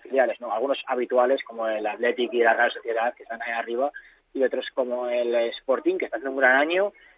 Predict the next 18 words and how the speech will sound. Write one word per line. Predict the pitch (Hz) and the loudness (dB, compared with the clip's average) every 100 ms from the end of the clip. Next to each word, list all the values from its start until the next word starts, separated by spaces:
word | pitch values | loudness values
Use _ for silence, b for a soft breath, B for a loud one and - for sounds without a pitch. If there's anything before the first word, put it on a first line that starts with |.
| _ | _
con | 135 139 | 0 2
muchos | 170 | -2
jugadores | 170 175 180 175 - | 8 10 10 8 6
que | 147 | 6
durante | 135 127 131 | 4 4 2
la | 123 | 2
pretemporada | 127 120 123 156 | 0 2 6 6
estuvieron | 147 151 151 | 4 2 0
en | 147 | 0
el | 143 | -2
primer | 143 143 | -2 0
equipo | 139 127 139 | 0 0 0
del | 135 127 | -2 -2
Sporting | - 175 147 117 | -2 -2 -2 -8
y | 110 | -6
que | 117 | -8
estuvieron | - 120 139 | -6 -4 0
ahí, | 139 139 135 | 0 0 -2